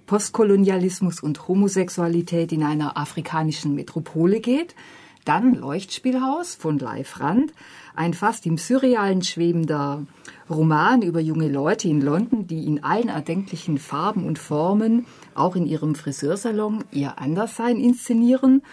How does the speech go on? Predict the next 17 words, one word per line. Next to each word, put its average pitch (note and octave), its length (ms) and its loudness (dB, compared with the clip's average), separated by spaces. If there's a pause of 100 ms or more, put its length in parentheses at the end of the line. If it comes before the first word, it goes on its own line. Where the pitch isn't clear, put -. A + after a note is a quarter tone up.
(340)
Und G3+ 180 2
schließlich A#3 640 0
Ruhige G3+ 300 2
Zeiten G3 420 -2
von D#3+ 240 -2
Lissy F3 300 -2
Doron, D3+ 440 2 (1080)
ein E3 200 0
Roman, D#3+ 420 0
der F3 160 2
in D#3+ 140 -2
einem D3+ 220 -2
Viertel A3 360 0
in D#3+ 220 -4
Tel E3+ 220 -6
Aviv G#3 320 -4
spielt, G#3+ 500 -4